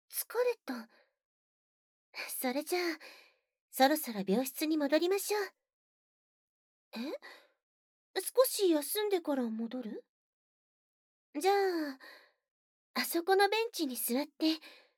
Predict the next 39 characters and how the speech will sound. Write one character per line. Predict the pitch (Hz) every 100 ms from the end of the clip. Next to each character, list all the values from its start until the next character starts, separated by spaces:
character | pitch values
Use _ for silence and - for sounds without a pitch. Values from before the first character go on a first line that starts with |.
| _ _ - - -
少 | 311
し | - 269 190
休 | 180 - 285
み | 311
ま | 370
し | 381
ょ | 440
う |
か。 | - 311 - _ _ _ _ _ _ _ _ _ _ _ _ _ _ _ _ _ 311
私 | 370 453 -
で | 508
す | 494
か？ | - 247 466 - _ _ _ _ _ _ _
<laughs> | 320 - - _ - 508 480 - - - _ _
戻 | 202 202 269
ら | 302
な | 302
く | -
て | 220
も | 190
大 | 196 262 302
丈 | 359
夫 | 381 320
で | 277
す | - 220
よ。 | 285 381 - _ _ _ _ _ _ _ _ _
外 | - 262 277
に | 220 196 -
連 | 208
れ | 233
出 | 277
し | 277
た | 311
の | 294
は | 240 196 -
私 | - 262 -
で | 330
す | 330 -
し、 | -